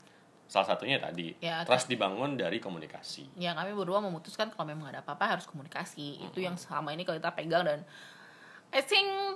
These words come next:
Speaker 1: Kalau
Speaker 2: itu
Speaker 1: nggak punya
Speaker 2: positif
Speaker 1: komunikasi,
Speaker 2: sih. Itu
Speaker 1: eh, kalau
Speaker 2: positif.
Speaker 1: nggak punya pasangan, ngobrol sama tembok.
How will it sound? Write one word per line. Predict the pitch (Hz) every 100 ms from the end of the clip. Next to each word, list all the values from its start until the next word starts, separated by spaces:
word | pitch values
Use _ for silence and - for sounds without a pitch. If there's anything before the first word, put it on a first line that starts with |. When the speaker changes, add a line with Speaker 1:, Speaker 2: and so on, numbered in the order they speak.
| 370 302 - - - - - - - -
Speaker 1:
Kalau | 285
Speaker 2:
itu | 392
Speaker 1:
nggak | 294
punya | 302 -
Speaker 2:
positif | 294
Speaker 1:
komunikasi, | 214 359 208 214
Speaker 2:
sih. | 196 196 233 - - -
Itu | 262
Speaker 1:
eh, | 151
kalau | 170 127 165
Speaker 2:
positif. | -
Speaker 1:
nggak | -
punya | 170 165
pasangan, | 175 185 220 - -
ngobrol | 254 311 294 175
sama | 160
tembok. | 165 269 233 190